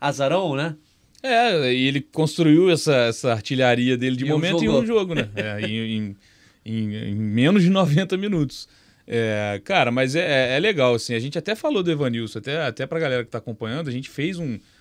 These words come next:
Speaker 2: um Gringolândia especial sobre centroavantes brasileiros, né? Até porque é uma questão muito polêmica na seleção, volta e meia, é, é,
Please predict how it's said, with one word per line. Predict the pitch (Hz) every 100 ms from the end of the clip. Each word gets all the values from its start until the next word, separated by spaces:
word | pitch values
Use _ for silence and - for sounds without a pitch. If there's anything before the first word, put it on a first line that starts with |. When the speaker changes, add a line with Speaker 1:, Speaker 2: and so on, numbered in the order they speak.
| - _
Speaker 2:
um | 120
Gringolândia | 120 135 135 120 117 143 147 135 110 95 - _ _ _ _
especial | - - 262 269 - 180 180 170
sobre | - 151 139 127 107
centroavantes | 101 165 165 156 120 147 151
brasileiros, | 147 139 135 123 127 110
né? | 107
Até | 127
porque | 127 - 156
é |
uma | 151 147
questão | 156 135 160
muito | 147 160 -
polêmica | 214 135 147 160 135 123
na | 117
seleção, | 107 131 104 - 117 147 127 - - _ -
volta | 135 170 139
e |
meia, | 123 139 139
é, | 120 110
é, | 117 113 110 107 101